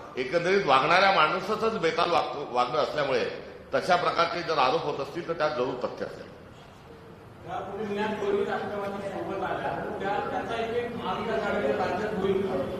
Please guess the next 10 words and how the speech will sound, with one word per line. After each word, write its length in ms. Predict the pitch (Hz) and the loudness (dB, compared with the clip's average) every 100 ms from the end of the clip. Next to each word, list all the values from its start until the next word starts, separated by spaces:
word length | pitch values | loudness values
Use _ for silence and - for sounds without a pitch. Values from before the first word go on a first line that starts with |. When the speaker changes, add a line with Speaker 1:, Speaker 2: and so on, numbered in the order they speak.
| - - - - - - - - - - - 139 | -8 -10 -10 -10 -10 -8 -8 -8 -8 -6 4 8
Speaker 1:
अ, 280 | 147 - | 8 8
पहा, 540 | 131 143 - - - - | 8 10 8 6 4 6
आमचा 420 | 131 151 175 190 | 6 8 8 8
पक्ष 200 | 180 - 196 196 175 - - - - - - | 8 8 8 10 8 6 4 0 -4 -6 0
स्वतंत्र 420 | 143 143 185 185 | 4 8 8 8
आहे, 580 | 170 165 165 165 - - - - - - - - - - | 8 8 6 4 0 -6 -8 -12 -14 -14 -14 -12 -10 2
राष्ट्रवादी 440 | 127 143 147 170 175 | 6 8 8 8 8
पक्ष 260 | 165 - | 6 6
स्वतंत्र 460 | 185 165 156 170 165 | 4 4 4 4 6
आहे. 500 | 156 156 156 - - | 8 6 4 0 -6